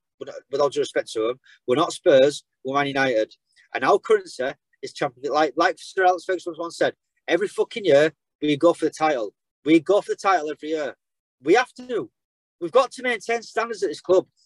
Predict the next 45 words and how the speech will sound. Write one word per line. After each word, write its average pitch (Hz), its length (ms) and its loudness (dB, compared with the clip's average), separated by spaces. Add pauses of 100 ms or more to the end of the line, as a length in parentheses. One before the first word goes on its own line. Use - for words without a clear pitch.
As 160 160 -4
much 254 240 0
as 247 100 -12
the 269 100 -2
Glazers 220 680 4 (380)
and 175 100 -10
all 214 120 -4
them 233 180 -6
knobheads 196 400 -4
wanna 196 180 -6
lower 208 300 -2
'em, 165 180 -8 (300)
us 247 300 0
as 214 60 -14
a 214 60 0
fan 240 280 2
base, 165 420 -2 (220)
we 190 160 2
have 226 180 4
a 208 40 -4
duty 226 320 -4
of 190 140 -4
care 175 340 -4 (300)
to 196 80 -10
maintain 208 480 -6
the 190 60 -14 (120)
standards, 196 580 -6 (360)
and 175 100 -4
we 208 100 0
must 247 260 0
demand 220 280 -4
more. 202 320 -4 (380)
And, 190 120 -2
and 208 300 -2 (840)
there's 190 160 -12
a 220 60 -10
difference 302 320 2
between 226 180 -2
standards 240 420 2
and 220 80 0
expectation. 175 680 2 (1400)
I 269 280 4
demand 233 500 2
certain 190 300 0
standards, 170 580 0